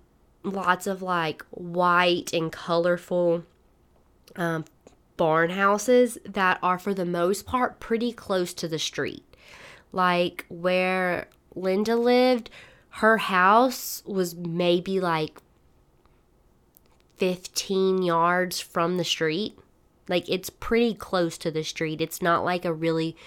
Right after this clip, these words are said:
set back in the middle of nowhere, like, house. It's pretty close to the street. And a lot of these houses and barns are. They're closer to the street.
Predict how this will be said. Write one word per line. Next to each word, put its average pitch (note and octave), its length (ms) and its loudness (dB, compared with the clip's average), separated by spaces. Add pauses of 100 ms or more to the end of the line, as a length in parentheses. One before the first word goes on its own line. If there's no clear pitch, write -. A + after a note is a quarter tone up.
(300)
set - 420 0
back D#3+ 300 -2
in E3 80 -4
the D#3+ 60 -2
middle D#3+ 280 -2
of D#3 100 -8
nowhere, D3 400 -4 (220)
like, B2+ 200 -12
house. C#3 340 -2
It's D#3+ 100 -6
pretty F3+ 320 -4
close D#3+ 300 -8
to D3+ 120 -10
the D3 120 -10
street. B2+ 400 -8
And F3+ 120 -6
a E3+ 60 -2
lot E3+ 260 2
of F3+ 120 -4
these F3+ 160 -8
houses D#3+ 400 -8
and D#3 100 -8
barns C#3+ 460 -6
are. - 340 -8
They're E3 160 -4
closer E3 500 -4
to D3+ 140 -12
the - 120 -12
street. - 360 -12